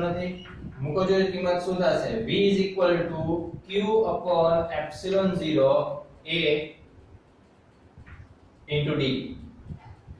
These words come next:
Epsilon zero A છે, એને સામેની બાજુ લઈને જઈએ, શું મળશે? Epsilon zero A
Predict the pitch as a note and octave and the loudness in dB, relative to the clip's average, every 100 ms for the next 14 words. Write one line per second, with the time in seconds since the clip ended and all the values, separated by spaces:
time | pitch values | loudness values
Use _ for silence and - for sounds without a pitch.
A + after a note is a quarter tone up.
0 | - - _ - - - A#3 A#3 A3+ A3+ | -20 -20 _ -4 -2 -2 4 6 6 6
1 | A#3 A3+ G#3+ G#3 G3+ G#3+ G3+ F#3+ F#3+ G3 | 6 6 4 2 2 2 2 2 2 2
2 | G3 F#3+ F#3 F3+ F3 E3 D#3+ D#3+ D#3+ F3+ | 4 4 4 4 2 0 -2 -2 -4 -6
3 | E3+ D3+ D3+ - - - - - - - | 0 0 0 -4 -10 -18 -20 -20 -20 -10
4 | F#3+ C#3+ - G3+ G#3+ G3+ G3 G3 - F3+ | -8 -8 0 2 4 2 4 4 4 4